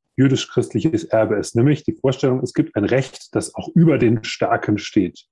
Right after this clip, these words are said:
sowohl über den Mächtigen als auch den Ohnmächtigen gilt und dass auch der Mächtige unter dieser Kritik steht. Ähm, das findet sich schon im Alten Testament, dass auch der König unter Gott steht.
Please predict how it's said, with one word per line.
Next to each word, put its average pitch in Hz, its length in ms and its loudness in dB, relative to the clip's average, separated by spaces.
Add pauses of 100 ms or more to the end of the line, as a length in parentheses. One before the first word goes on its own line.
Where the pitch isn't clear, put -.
(140)
sowohl 120 400 4
über 127 300 2
den 110 140 4
Mächtigen 127 580 0
als 113 180 -2
auch 107 60 -8
den - 160 2
Ohnmächtigen 113 720 2 (300)
gilt 185 440 2 (440)
und 107 80 0
dass 110 120 0
auch 110 120 -2
der 107 340 2
Mächtige 123 460 2
unter 113 180 2
dieser 107 180 2
Kritik 113 380 0
steht. - 340 0 (320)
Ähm, 101 380 -2 (160)
das - 300 -2
findet 139 260 0
sich - 140 -8
schon 147 180 2
im 127 80 2
Alten 123 160 0
Testament, 143 420 0
dass 131 120 -2
auch 127 100 -2
der 123 120 0
König - 440 0
unter 175 300 4
Gott 143 200 0
steht. - 520 -2